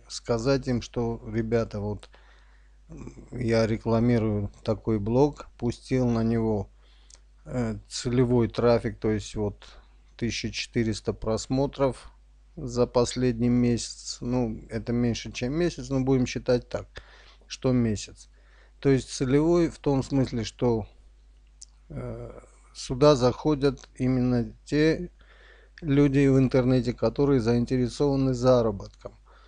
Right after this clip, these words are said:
И вы можете просто или через эту форму, вот эту, которая здесь есть, или мне написать, почта у вас есть. Вот здесь есть такая вкладка «Выбрать спонсора».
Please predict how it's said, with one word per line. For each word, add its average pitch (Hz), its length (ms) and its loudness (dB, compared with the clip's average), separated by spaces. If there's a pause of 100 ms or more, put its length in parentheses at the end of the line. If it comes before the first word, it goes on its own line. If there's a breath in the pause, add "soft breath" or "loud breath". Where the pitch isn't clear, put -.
(920 soft breath)
И 151 360 0 (1300 loud breath)
вы 123 360 2
можете 120 680 2 (140)
просто 120 440 -4
или 113 420 -4
через 117 340 -2
эту 113 260 -2
форму, 147 460 0
вот 127 220 -4
эту, 117 240 -8
которая 110 460 -6
здесь 110 320 -10
есть, 110 300 -10 (540 soft breath)
или 139 240 2
мне 131 520 0
написать, 123 640 0
почта 131 400 -2
у 110 100 -2
вас 107 260 -4
есть. 147 380 -4 (500 loud breath)
Вот 123 160 -2
здесь 131 280 0
есть 131 200 -2
такая 120 420 4
вкладка 139 520 -2
«Выбрать 135 400 0
спонсора». - 720 -6